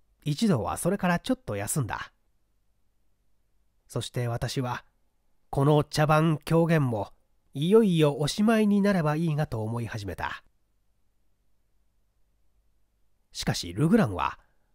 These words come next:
明らかにひどく面食らってはいたけれども、物思わしげに額を拭うと、また再び隙を取り始めた。それまでに我々は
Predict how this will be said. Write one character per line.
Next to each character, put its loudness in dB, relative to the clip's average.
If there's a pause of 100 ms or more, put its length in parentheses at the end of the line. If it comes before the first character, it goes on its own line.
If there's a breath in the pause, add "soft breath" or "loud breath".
(300)
明 0
ら 4
か 0
に 0
ひ -6
ど 4
く -6
面 2
食 -2
ら 0
っ -8
て 0
は 0
い -4
た -2
け -6
れ -6
ど -6
も、 -8 (960)
物 6
思 6
わ 4
し 0
げ 4
に 2
額 -6 (220)
を 2
拭 0
う -4
と、 -6 (420)
ま -4
た 0
再 -2
び 0
隙 0
を 2
取 2
り 2
始 -2
め -4
た。 -8 (1600)
そ 0
れ 4
ま 4
で 4
に 2
我 0
々 2
は 0